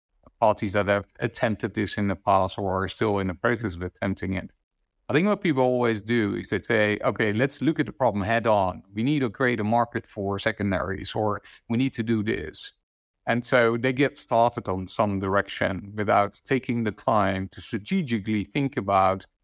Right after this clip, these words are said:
"How do I get to that point if I have time and solve the surrounding problems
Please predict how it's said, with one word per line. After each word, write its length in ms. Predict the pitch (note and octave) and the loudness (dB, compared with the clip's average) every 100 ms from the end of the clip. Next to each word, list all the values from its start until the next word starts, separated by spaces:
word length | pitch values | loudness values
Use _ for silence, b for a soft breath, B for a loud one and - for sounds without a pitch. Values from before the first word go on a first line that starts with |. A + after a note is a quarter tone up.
| _ | _
"How 180 | D3+ F3 | 2 2
do 160 | B2+ | 4
I 140 | G#2+ G2+ | 2 2
get 300 | G#2+ A2+ - | 0 0 0
to 80 | |
that 280 | G#2 F#2 - | 0 0 -2
point 480 | A2+ G#2 G2 G2 - _ _ - | -4 -2 0 -2 -6 _ _ -4
if 180 | A#2+ G#2+ | 0 4
I 300 | G#2 G2+ F#2+ _ _ - | 4 2 -2 _ _ -2
have 280 | B2 A#2 | 0 0
time 460 | - - F#2+ F2+ F2+ - _ _ - | -2 -2 0 -2 -6 -14 _ _ -6
and 220 | G#2 G2+ | -4 -4
solve 440 | - C#3 C3 A2+ F#2+ | 0 2 2 0 -4
the 160 | F#2+ - | -6 -6
surrounding 960 | - G#2+ G2+ G#2+ A#2+ B2 A#2 A2+ A#2 - _ _ - | -4 -2 2 4 4 0 0 0 -2 -6 _ _ 2
problems 760 | B2+ B2 G#2 G2 G2 G2 - | 4 4 0 -8 -10 -14 -18